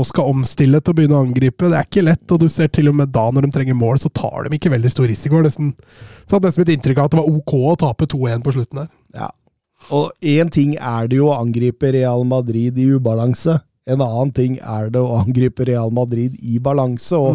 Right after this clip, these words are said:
Speaker 1: Mm.
Speaker 2: etter to en-målen, målet der, så går jo <laughs> Real Madrid rett og slett i et slags «nå skal vi se denne kampen ut».
Speaker 1: Mm.
Speaker 2: Og, og da ble det jo selvfølgelig vanskelig for dem å, å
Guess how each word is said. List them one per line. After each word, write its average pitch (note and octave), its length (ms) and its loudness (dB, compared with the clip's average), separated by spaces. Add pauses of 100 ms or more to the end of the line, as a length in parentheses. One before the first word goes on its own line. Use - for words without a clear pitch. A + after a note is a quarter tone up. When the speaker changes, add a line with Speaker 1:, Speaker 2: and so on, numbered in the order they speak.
Speaker 1:
Mm. B2+ 40 -8 (460)
Speaker 2:
etter D3+ 380 -2
to C3 260 0
en-målen, C3+ 680 2
målet D3 420 0
der, G3 160 0
så D#3 180 -2
går A#2+ 300 0
jo D3 240 2
<laughs> - 80 -20
Real C3+ 320 0
Madrid B2+ 400 -2
rett A2+ 180 -6
og B2+ 100 0
slett A#2+ 320 -2
i A2+ 200 0
et A#2 140 0 (200)
slags - 560 -4 (100)
«nå A#2+ 240 -2
skal A#2 280 -2
vi B2 240 2 (360)
se C3+ 480 0
denne C3+ 280 0
kampen C3+ 420 -2
ut». F3 240 2 (120)
Speaker 1:
Mm. C3 140 -2 (400)
Speaker 2:
Og, C3+ 320 -2
og B2 80 0
da A2+ 160 -2
ble G#2+ 240 -8
det - 80 -18
jo - 100 -16
selvfølgelig A2+ 560 -12
vanskelig G#2 480 -10
for A2+ 140 -8
dem G#2+ 180 -6
å, G#2+ 160 -6
å B2+ 160 -10